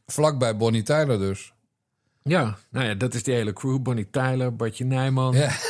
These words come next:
Speaker 1: <laughs> Arthur van
Speaker 2: Arthur
Speaker 1: Amerongen.
Speaker 2: van Amerongen. Nou,
Speaker 1: Ja.
Speaker 2: die is bekend met
Speaker 1: Diewertje.
Speaker 2: kurk. Kurk uit de fles, Diewertje.
Speaker 1: Ja.
Speaker 2: Wat
Speaker 1: Ja.
Speaker 2: grappig zeg, een kurk, kurkmuseum.
Speaker 1: Hey, maar wat je nog vergeten bent in het, eh, in het mooie Leo, eh, Blokhuis, eh, deel.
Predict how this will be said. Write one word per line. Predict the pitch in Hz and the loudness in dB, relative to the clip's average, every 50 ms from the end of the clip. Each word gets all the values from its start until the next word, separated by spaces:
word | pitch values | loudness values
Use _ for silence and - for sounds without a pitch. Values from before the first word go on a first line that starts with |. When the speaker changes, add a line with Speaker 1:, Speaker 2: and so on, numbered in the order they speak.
| 440 214 165 143 | 0 0 0 -2
Speaker 1:
<laughs> | - - 147 127 110 131 143 107 | -2 -4 -4 -2 0 0 0 2
Arthur | 117 127 123 127 117 110 | 0 0 0 0 -2 0
van | - 117 | 0 0
Speaker 2:
Arthur | 117 123 151 | 2 2 2
Speaker 1:
Amerongen. | 143 139 135 123 123 120 139 | 2 4 4 4 4 4 4
Speaker 2:
van | 143 139 | 4 4
Amerongen. | 143 131 139 139 143 143 143 139 139 131 | 2 2 2 2 2 2 0 0 0 0
Nou, | 143 139 139 | 2 2 4
Speaker 1:
Ja. | 127 | 4
Speaker 2:
die | 110 117 110 | 4 4 2
is | 104 | 0
bekend | - 110 98 - 139 131 139 | -2 -4 -4 -2 -2 0 2
met | 147 143 | 2 2
Speaker 1:
Diewertje. | 123 131 131 131 147 147 135 131 | 2 4 4 4 4 4 4 4
Speaker 2:
kurk. | 127 135 131 - - | 2 2 0 -4 -6
Kurk | - - 127 117 104 - | -4 0 0 0 0 -2
uit | 104 98 101 - | -4 -6 -8 -8
de | - | -8
fles, | - - 147 147 147 143 - - | -4 -2 0 0 0 -2 -4 -4
Diewertje. | 117 120 143 147 147 151 139 143 - 139 139 135 139 135 - _ _ _ _ _ _ - | 2 4 6 6 6 4 0 0 -2 -2 0 0 -2 -4 -8 _ _ _ _ _ _ -10
Speaker 1:
Ja. | 113 120 120 - _ _ _ _ _ _ _ _ _ _ _ _ _ _ _ _ _ _ | -8 -8 -8 -8 _ _ _ _ _ _ _ _ _ _ _ _ _ _ _ _ _ _
Speaker 2:
Wat | - 185 - | -2 0 0
Speaker 1:
Ja. | - | 0
Speaker 2:
grappig | 151 165 196 - 254 - | 0 -2 -2 -2 -2 -2
zeg, | - 180 185 233 | 0 0 0 0
een | 214 180 - | 0 -2 -2
kurk, | - 180 190 185 240 220 - _ - | 0 -2 -2 -2 -2 -8 -10 _ -4
kurkmuseum. | - 196 202 202 190 190 185 147 - - 139 135 110 95 104 104 - _ _ - - - - | -2 -2 -2 0 0 0 0 0 0 0 -2 -2 -2 -4 -8 -10 -14 _ _ -20 -20 -20 -6
Speaker 1:
Hey, | - - 160 165 | 0 0 2 2
maar | 170 175 175 170 165 165 | 2 2 2 2 2 2
wat | 156 170 170 - | 2 2 0 0
je | - 165 | 0 0
nog | 160 151 - | 0 0 -2
vergeten | - - 160 175 180 - 170 | -2 0 0 0 0 0 0
bent | 156 151 143 135 139 | 2 2 2 2 2
in | 127 123 127 | 2 2 2
het, | 127 120 123 - | 0 0 0 2
eh, | 127 123 123 120 - - | 2 2 2 0 0 0
in | 120 120 120 | 2 2 4
het | 117 117 | 4 4
mooie | 120 127 120 120 120 120 117 113 | 4 4 4 4 4 2 2 2
Leo, | 117 120 120 113 110 110 113 113 110 107 | 2 2 2 2 2 2 2 2 2 0
eh, | 101 | 0
Blokhuis, | 101 120 123 123 120 - 117 110 110 110 - - - | 0 2 2 2 2 2 2 2 2 0 -2 -2 -2
eh, | 107 101 104 101 | -2 0 -2 -2
deel. | 107 107 101 104 113 139 143 - | 0 0 2 2 2 0 0 -4